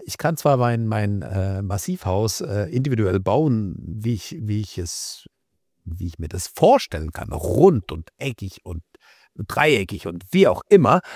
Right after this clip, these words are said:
Aber Tatsache ist doch, wenn wir auf unseren Baustellen drum gehen, dass alle Häuser relativ gleich ausschauen, ja? Dass alle Häuser dann doch irgendwo einer, äh, gewissen Struktur folgen oder einer gewissen Idee folgen und dann sich doch gar nicht so individuell sind oder sich sie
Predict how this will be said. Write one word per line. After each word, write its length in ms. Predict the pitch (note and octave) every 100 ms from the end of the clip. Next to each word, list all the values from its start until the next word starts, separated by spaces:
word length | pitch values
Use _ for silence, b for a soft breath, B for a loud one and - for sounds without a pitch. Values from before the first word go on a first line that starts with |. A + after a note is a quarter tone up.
| B B B _ B B B B -
Aber 160 | A#2+ A#2+
Tatsache 480 | D3 G#3 - A#2+
ist 240 | A2+ G#2+ -
doch, 200 | C#3 C#3+
wenn 140 | A#2+
wir 120 | A#2
auf 140 | A2 A2+
unseren 240 | F#2+ G2
Baustellen 440 | F2+ D#3+ - G2+ F#2+
drum 220 | F2+ F#2
gehen, 340 | F2 A#2+ F3
dass 160 | - G2
alle 280 | - D#2+ D#2
Häuser 380 | E2 F#2+ A#2+ -
relativ 540 | - D2 D2 B2 C#3+ -
gleich 280 | G3 D4+
ausschauen, 340 | C3+ D#2+ - C#2+ _
ja? 180 | C#2+ D#2 - _
Dass 160 | - -
alle 280 | E2 E2+ -
Häuser 320 | D#2 D#2+ A2+
dann 220 | G3 F3+
doch 260 | D3+ F2 -
irgendwo 760 | - F#2+ E2+ A#2+ C3+ F2+ D#2+ -
einer, 560 | - F#2+ F2+ E2+ E2 -
äh, 260 | - F2 D#2+
gewissen 340 | D#2 D#2+ E2+
Struktur 460 | - - - - C#4+
folgen 480 | - D#2 D2 F2 F3
oder 240 | - - F2+
einer 180 | F2 D#2+
gewissen 320 | E2 E2+ -
Idee 300 | D2 - F#2+
folgen 420 | - C#2 C#2 G3 - B B B
und 200 | - A#2+
dann 120 | G#2
sich 160 | A2+ F#3 - -
doch 260 | E4 D#4+
gar 160 | - F2+
nicht 160 | F#2+ -
so 160 | -
individuell 720 | A2 F#2+ F2+ E2+ - D#2 F#2 F2
sind 300 | - G2 B2
oder 240 | F2+ F#2+
sich 240 | F#2 A2+
sie 240 | - C3